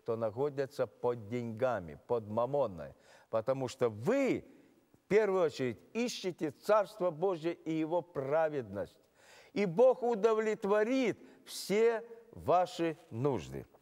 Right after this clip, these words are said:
Поэтому... Господь говорит в двадцать пятом стихе этой же главы: «Посему говорю вам,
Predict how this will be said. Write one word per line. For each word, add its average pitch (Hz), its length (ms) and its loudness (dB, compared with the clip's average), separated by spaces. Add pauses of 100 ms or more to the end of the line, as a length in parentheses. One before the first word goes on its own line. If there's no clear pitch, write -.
(300)
Поэтому... 247 680 4 (360)
Господь 202 480 2
говорит 226 560 0 (100)
в 117 60 -8
двадцать 185 500 4
пятом 190 340 4
стихе 180 380 0
этой 170 400 2
же 151 160 -2
главы: 147 500 0 (760)
«Посему 220 460 2
говорю 254 500 6
вам, 104 320 4